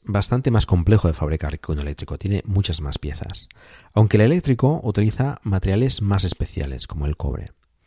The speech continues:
En ese sentido, quizás queden más o menos compensados, aunque creo que más a favor del eléctrico. La parte más crítica en cuanto a fabricación en el eléctrico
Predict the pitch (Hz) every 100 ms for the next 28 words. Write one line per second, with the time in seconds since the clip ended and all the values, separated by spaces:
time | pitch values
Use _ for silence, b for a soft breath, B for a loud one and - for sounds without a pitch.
0 | B B B B 110 143 139 147 143 -
1 | 117 135 147 - b b b b - 117
2 | 135 143 127 104 107 131 - 104 95 95
3 | 143 147 123 - 104 107 110 123 - 95
4 | 110 - 78 - 87 82 69 64 - -
5 | - 92 _ _ _ _ _ _ - -
6 | _ B B B B B - 107 143 165
7 | 170 160 - 165 139 110 131 104 90 85
8 | - 78 80 - 120 123 98 90 90 127
9 | 143 113 107 170